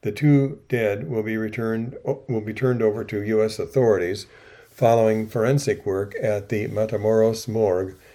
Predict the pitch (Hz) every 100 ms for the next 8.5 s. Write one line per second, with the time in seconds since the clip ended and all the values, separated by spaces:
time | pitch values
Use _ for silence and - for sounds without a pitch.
0 | _ - 104 104 110 104 101 104 95 80
1 | 80 - 90 95 92 85 80 - 80 71
2 | - _ _ - _ - 104 113 120 110
3 | 110 107 110 120 - 120 110 110 135 156
4 | 107 104 104 107 131 127 110 107 104 98
5 | 101 107 123 _ _ - 113 120 113 113
6 | 110 104 82 95 98 - _ _ - 110
7 | 107 98 101 131 117 135 123 104 104 131
8 | - 101 87 82